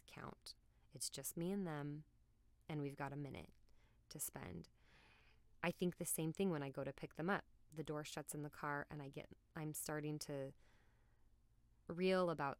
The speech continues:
all of the things going on in my head, and I try to focus. Be present. Be the best mom you can be. They get in the car, and it usually makes me reset and pay attention on them.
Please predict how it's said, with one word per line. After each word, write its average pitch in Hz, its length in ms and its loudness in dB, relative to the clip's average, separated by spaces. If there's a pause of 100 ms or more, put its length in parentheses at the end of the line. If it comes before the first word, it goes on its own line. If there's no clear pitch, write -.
(100)
all 226 200 6
of 208 100 2
the 202 60 2
things 180 340 4
going 165 220 0
on 156 100 2
in 147 60 0
my 143 100 -2
head, 147 420 -2
and 147 120 -4
I 143 180 -4
try 143 200 -4
to 143 100 -4
focus. 143 540 -6 (800)
Be 165 140 4
present. 156 520 -2 (300)
Be 165 120 0
the 143 120 -2
best 131 300 -4
mom 147 180 0
you 151 80 -2
can 185 180 -4
be. 165 300 -2 (800)
They 165 120 4
get 185 120 6
in 190 80 6
the 185 80 4
car, 170 540 6
and 156 300 0 (720)
it 190 140 4
usually 202 500 6
makes 165 260 2
me 160 100 0
reset 151 560 0 (760)
and 160 160 0
pay 156 140 -2
attention 139 460 -6
on 131 160 -4
them. 131 300 -6